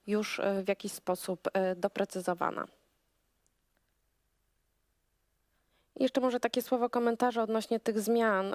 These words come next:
E, jeśli chodzi właśnie o przepisy dotyczące cienkiej kapitalizacji czy C F C, to ich implementacja, e, tak na, znaczy ich wprowadzenie,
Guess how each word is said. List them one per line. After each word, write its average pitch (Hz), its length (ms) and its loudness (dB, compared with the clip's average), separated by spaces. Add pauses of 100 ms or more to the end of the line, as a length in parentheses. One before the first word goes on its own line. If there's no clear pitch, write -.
E, 202 420 0
jeśli 220 280 -2
chodzi 240 260 0
właśnie 233 320 0
o 220 140 0
przepisy - 340 -2
dotyczące 226 500 0
cienkiej 226 300 -2
kapitalizacji 220 840 0
czy 220 240 2
C - 220 -4
F 220 120 -2
C, - 160 -6 (220)
to 226 180 2
ich 226 260 -6
implementacja, 208 1080 0
e, 202 220 0
tak - 200 -4
na, 208 200 0
znaczy 220 260 0
ich 226 180 -2
wprowadzenie, 214 640 0